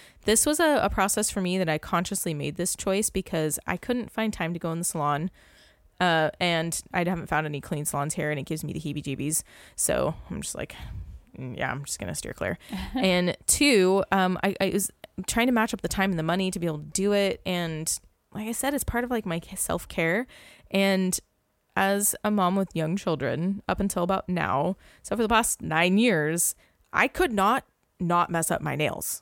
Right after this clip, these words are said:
Speaker 1: when I painted them myself. Like, they were just constantly getting messed up, no matter what kind of hard surface I tried to put on top of it.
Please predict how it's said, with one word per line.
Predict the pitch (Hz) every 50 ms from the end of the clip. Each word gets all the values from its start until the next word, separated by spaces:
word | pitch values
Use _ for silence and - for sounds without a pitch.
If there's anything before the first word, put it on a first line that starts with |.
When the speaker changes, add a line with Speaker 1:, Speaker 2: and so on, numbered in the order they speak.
| _ _ _ _
Speaker 1:
when | - 185 175 165
I | 160 160 165
painted | - - - 175 156 170 175 170
them | 175 147
myself. | 143 151 160 - - - - - - - -
Like, | - - - - -
they | - 180 175 170 170
were | 165 170 165
just | - 170 -
constantly | - - 185 190 - - 151 156 165
getting | 165 165 160 156
messed | 156 151 156 - -
up, | 160 160 -
no | - 170
matter | 170 165 170
what | 165 165
kind | - - 160
of | 160 -
hard | - - 156 156 151
surface | - - - 147 - 151 -
I | 143 143
tried | - - - 143
to | 151
put | - - 165
on | 165 156
top | - - - -
of | - 151 -
it. | 143 147 -